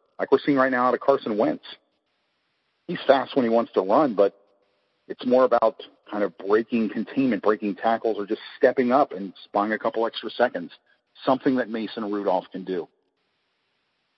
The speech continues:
But we have Lamar Jackson at one. San Francisco at number two, we've got Saquon Barkley out of Penn State. He, of course, will have to declare as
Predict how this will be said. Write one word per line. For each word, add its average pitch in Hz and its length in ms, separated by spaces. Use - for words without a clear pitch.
But 120 120
we 143 100
have 175 100
Lamar 135 300
Jackson 113 380
at 104 100
one. 104 340
San 208 160
Francisco 202 380
at 180 60
number 165 180
two, 170 220
we've 175 200
got - 260
Saquon 165 460
Barkley 127 580
out 113 140
of 98 60
Penn 113 280
State. 117 300
He, 147 80
of 139 140
course, - 280
will 113 100
have 113 200
to - 60
declare 101 340
as 95 80